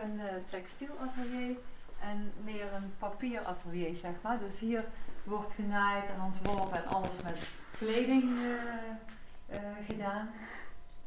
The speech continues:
En hiernaast, eh, wordt alles op het gebied van, eh, ja, meer papierachtige,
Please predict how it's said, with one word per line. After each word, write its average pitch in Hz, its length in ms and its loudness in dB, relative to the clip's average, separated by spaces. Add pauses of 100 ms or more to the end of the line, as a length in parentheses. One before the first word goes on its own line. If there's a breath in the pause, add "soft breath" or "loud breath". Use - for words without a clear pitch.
(1600)
En 196 520 -4
hiernaast, 196 840 2
eh, 196 280 4 (1120 loud breath)
wordt - 220 0
alles 190 320 -2
op 180 140 -2
het - 120 -2
gebied 185 380 2 (100)
van, 180 220 2 (180)
eh, 175 100 0 (600 loud breath)
ja, 180 300 4
meer 196 400 4
papierachtige, 190 1200 4